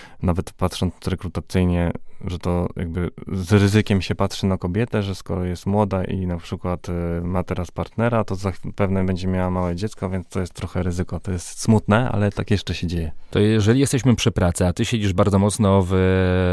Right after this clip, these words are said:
Speaker 2: w ogródku H R owym, bo
Speaker 1: Mhm.
Speaker 2: jesteś sp-, rekruterem.
Speaker 1: Tak, tak.
Speaker 2: E, to w-, jak wygląda teraz sprawa z urlopami tacierzyńskimi? One są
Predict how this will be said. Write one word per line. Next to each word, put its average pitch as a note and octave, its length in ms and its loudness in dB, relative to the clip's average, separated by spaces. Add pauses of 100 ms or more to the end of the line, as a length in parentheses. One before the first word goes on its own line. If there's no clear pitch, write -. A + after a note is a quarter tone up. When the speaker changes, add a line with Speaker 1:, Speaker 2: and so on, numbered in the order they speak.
(300)
Speaker 2:
w F2 200 -2
ogródku G#2 460 2
H F#2 140 4
R F#2+ 220 6
owym, E2+ 420 2
bo F#2+ 80 -4
Speaker 1:
Mhm. G#2 160 4
Speaker 2:
jesteś G2+ 420 -2
sp-, - 160 -8 (120)
rekruterem. F#2 640 0
Speaker 1:
Tak, E2 360 0
tak. E2 180 -2 (320)
Speaker 2:
E, F2 200 0
to G2 200 2
w-, F#2+ 160 0
jak F#3 220 2
wygląda G#2+ 380 6
teraz G2+ 220 4
sprawa F#2+ 380 4
z F2+ 80 -2
urlopami F#2+ 600 2
tacierzyńskimi? F2+ 1000 2
One F2+ 200 2
są F#2+ 420 4